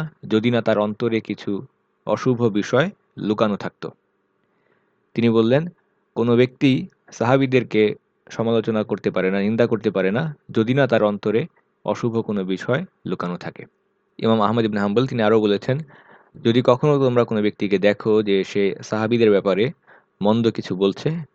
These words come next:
তাহলে তার দ্বীন সম্পর্কে তোমরা সন্দেহ পোষণ করো।"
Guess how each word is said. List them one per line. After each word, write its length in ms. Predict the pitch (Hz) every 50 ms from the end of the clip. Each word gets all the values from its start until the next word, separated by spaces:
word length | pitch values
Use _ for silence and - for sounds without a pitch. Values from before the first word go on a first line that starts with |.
| _ _
তাহলে 220 | - 107 98 101 98 90
তার 160 | 92 90 87 87 90
দ্বীন 200 | 98 113 123 135 131
সম্পর্কে 500 | 127 - 117 107 107 - 104 - - 123
তোমরা 260 | - 101 95 98 104
সন্দেহ 400 | - - 104 113 117 123 120 117
পোষণ 260 | - 107 95 - 87 78
করো।" 200 | - - 82 85